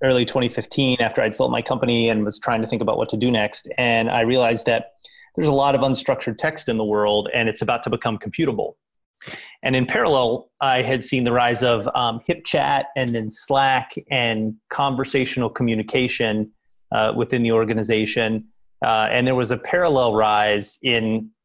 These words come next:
sort of customer support with people moving away from the phone and moving towards email and, um, chat and other forms of text. And so we, you know, we started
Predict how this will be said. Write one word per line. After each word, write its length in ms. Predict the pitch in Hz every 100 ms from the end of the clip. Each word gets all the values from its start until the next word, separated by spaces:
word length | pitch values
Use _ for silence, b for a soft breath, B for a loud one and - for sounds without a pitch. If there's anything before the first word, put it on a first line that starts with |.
| _ _ -
sort 200 | - 117
of 80 | -
customer 380 | 127 - 123
support 580 | 113 - - 180 147 -
with 260 | 120 117 - B B B B _
people 200 | - 143
moving 260 | 139 131 127
away 240 | 113 135
from 160 | 143 139
the 80 | 123
phone 540 | - 120 117 113 113
and 200 | - 113
moving 280 | 117 110 113
towards 520 | - 117 110 107 - -
email 580 | 127 127 123 113 110 110
and, 320 | 110 104 101
um, 480 | 110 107 104 101 107 _ -
chat 320 | 135 120 120
and 120 | 113
other 140 | 107
forms 280 | 104 110 98
of 80 | -
text. 480 | 113 110 - - - _ _ _ -
And 140 | 147
so 160 | 143 165
we, 260 | 151 147 151
you 80 | 160
know, 200 | 127 127
we 100 | 127
started 460 | 120 190 202 175